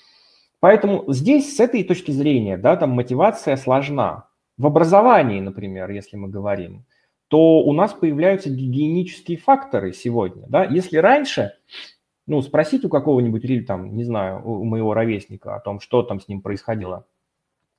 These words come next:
ну, э, в школе, был он удовлетворен или не бу-, или не был. И вот спросить там, не знаю, меня спросить, когда я в девятом классе учился, нравятся ли мне уроки или нет.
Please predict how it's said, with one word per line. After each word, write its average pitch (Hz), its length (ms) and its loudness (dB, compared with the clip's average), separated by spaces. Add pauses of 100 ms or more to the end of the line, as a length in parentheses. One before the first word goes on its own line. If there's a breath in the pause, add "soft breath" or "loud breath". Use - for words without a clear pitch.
(100)
ну, 135 180 0 (120)
э, - 40 -16
в 110 600 -2
школе, 98 520 0 (300 soft breath)
был 180 260 6
он 123 120 4 (100)
удовлетворен 120 880 2 (580)
или 131 160 4
не 143 160 4
бу-, 117 180 2
или 147 260 0
не 135 240 0
был. 92 320 -10
И 135 80 -4
вот 123 140 0
спросить - 440 0
там, 120 160 0
не 131 100 2
знаю, 123 140 0
меня 143 340 2
спросить, 120 360 -4
когда 139 120 2
я 110 40 2
в 110 60 -2
девятом 107 300 -2
классе 104 300 -2
учился, 107 280 -12
нравятся 196 400 2
ли 120 80 0
мне 113 160 -2
уроки 120 380 0
или 123 200 0
нет. 98 220 -6